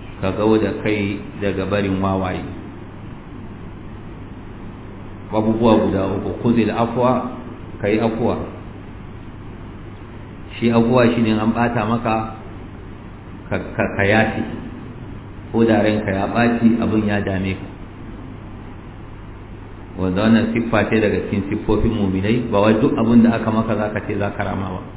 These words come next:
Kuma lokacin da aka yi mutum laifi, to, shaitan yakan zo ya ce masa, "Ai, in ka yafe ka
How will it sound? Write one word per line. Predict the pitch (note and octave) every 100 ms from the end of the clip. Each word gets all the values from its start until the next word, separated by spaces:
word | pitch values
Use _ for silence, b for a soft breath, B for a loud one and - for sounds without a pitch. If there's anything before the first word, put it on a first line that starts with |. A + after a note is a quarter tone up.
| - - - - - - - - - - - - - - - - - - -
Kuma | G2 A2
lokacin | A#2+ A#2 - G#2
da | G#2
aka | G#2+ A2+
yi | G2
mutum | F#2+ - G#2+ F#2+ - - - - -
laifi, | G2+ A2+ - A#2 B2+ - - - - - - - - - -
to, | F#2+
shaitan | - G2+ A#2
yakan | A2 G#2+ G#2+ G2+
zo |
ya | G#2+
ce | G#2 G2+
masa, | G2+ G2 G2
"Ai, | G2+ A2
in | G#2+
ka | A#2 A2+
yafe | A#2 A2+ G#2
ka | -